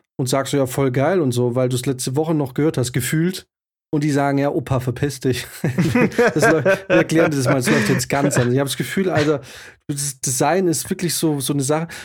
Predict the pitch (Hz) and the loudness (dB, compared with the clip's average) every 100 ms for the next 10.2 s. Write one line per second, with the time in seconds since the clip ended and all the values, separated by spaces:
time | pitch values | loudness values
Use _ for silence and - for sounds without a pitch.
0 | - 139 160 220 262 240 233 - 190 240 | -8 -4 0 0 0 0 -2 -4 -2 0
1 | 247 208 185 185 180 175 214 233 214 175 | 0 0 0 0 2 2 0 -2 -2 0
2 | 160 156 139 135 165 196 180 - 160 185 | 0 0 0 0 0 0 0 -2 -4 -4
3 | 170 - 151 175 262 - _ _ _ _ | -6 -4 0 0 0 -6 _ _ _ _
4 | _ - 156 - 175 170 165 - _ - | _ -4 -4 -2 -2 0 -2 -6 _ -4
5 | 151 180 185 165 175 165 160 127 147 254 | 0 0 0 0 2 2 0 -4 0 0
6 | - 262 175 156 - - 247 - 151 135 | 0 0 0 0 0 0 0 0 0 0
7 | 127 135 131 123 - 185 233 214 202 196 | 0 -2 -2 -4 -2 -2 0 0 0 0
8 | 180 196 202 196 - 135 131 131 131 170 | -2 0 -2 -4 -6 -2 0 2 0 0
9 | 196 185 165 - 135 127 208 220 214 151 | -2 -2 -4 -2 -4 -2 -2 -2 -4 -2
10 | 143 135 | -2 -2